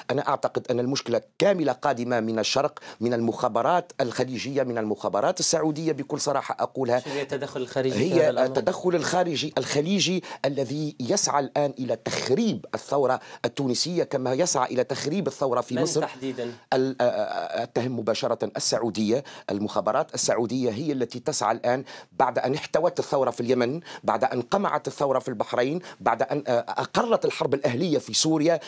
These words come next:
Speaker 1: الآن تخرب الثورة في تونس وتخرب الثورة في مصر عن طريق تمويل ودعم كبير وح-، يعني متواصل بدون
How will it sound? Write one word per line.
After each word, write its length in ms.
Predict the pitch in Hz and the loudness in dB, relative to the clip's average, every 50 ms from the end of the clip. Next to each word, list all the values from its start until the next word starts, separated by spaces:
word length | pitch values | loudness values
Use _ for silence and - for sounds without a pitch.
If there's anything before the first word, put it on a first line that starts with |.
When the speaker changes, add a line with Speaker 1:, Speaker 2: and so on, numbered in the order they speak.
| - - - - | -12 -8 -4 -4
Speaker 1:
الآن 300 | 127 - - 143 123 - | -2 0 0 -2 0 0
تخرب 560 | 151 127 - - 180 214 214 196 175 143 - - | 0 2 2 2 2 2 2 2 0 0 -2 -6
الثورة 320 | - - - 160 156 143 | -6 -4 -2 0 2 2
في 160 | 131 - 147 131 | 0 -2 -4 -8
تونس 380 | - 139 143 143 135 - - - - - | -6 -4 -2 -2 -2 -4 -6 -8 -6 -2
وتخرب 500 | - 120 - 117 - - 196 196 180 165 | -2 0 0 0 0 0 2 2 2 2
الثورة 300 | 160 - - 160 160 147 | 0 0 2 2 2 2
في 160 | 139 - 139 131 | 2 0 -2 -2
مصر 280 | 143 139 - 139 127 - - - - - | -2 -2 -2 -2 -4 -4 -8 -8 -4 -2
عن 120 | 135 151 | -2 0
طريق 300 | - 151 139 156 151 - | 0 0 0 0 -2 -2
تمويل 580 | - 139 139 135 135 135 165 214 220 196 143 113 | 0 0 0 0 2 2 2 2 2 2 2 2
ودعم 460 | 110 117 104 - 175 165 147 127 107 | 2 2 2 2 2 2 2 0 -2
كبير 640 | - - 156 120 151 226 254 247 214 156 - - - - - - - | -2 -2 -2 -2 0 0 2 4 4 4 2 2 -2 -14 -14 -2 0
وح-، 180 | 123 123 - 139 | 0 0 2 0
يعني 560 | 98 90 110 120 123 147 131 131 135 135 131 | 0 0 2 2 2 2 2 2 2 2 2
متواصل 800 | 131 190 262 254 - 226 226 233 240 240 226 - 175 151 117 | 2 2 2 4 2 2 4 4 4 2 2 2 0 0 -2
بدون 320 | 92 90 147 135 180 190 | -2 -4 -2 0 0 2